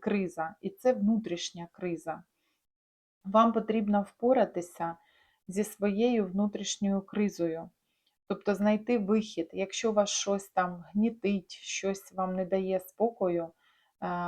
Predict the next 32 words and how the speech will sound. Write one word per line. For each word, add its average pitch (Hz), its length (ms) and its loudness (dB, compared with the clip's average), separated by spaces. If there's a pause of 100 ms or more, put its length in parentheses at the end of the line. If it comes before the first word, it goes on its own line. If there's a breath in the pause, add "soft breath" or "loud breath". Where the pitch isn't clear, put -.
(320)
треба 202 500 4
інакше 208 640 2
просто 175 420 -4
подивитися 185 720 -6
на 180 140 -6
цю - 220 -12
ситуацію. 180 1040 -2 (460)
Знаєте, 220 520 0
як, 190 340 2
е, 185 260 2 (260 soft breath)
не 202 100 4
можна, 214 680 4
е, 185 340 0
вложити 196 720 0
свій 214 320 0
мозок 196 520 0
у 175 280 -2
іншій 202 460 -2
людині, 180 520 -2
та 196 140 2
й 208 80 6
не 214 120 4
потрібно, 214 680 -2
не 170 120 -6
потрібно 214 480 0
нікого 208 440 0
учити, 190 720 -4 (400 soft breath)
не 202 120 4
потрібно 208 540 2
комусь 208 340 0
щось 196 340 -4
доказувати. 170 960 0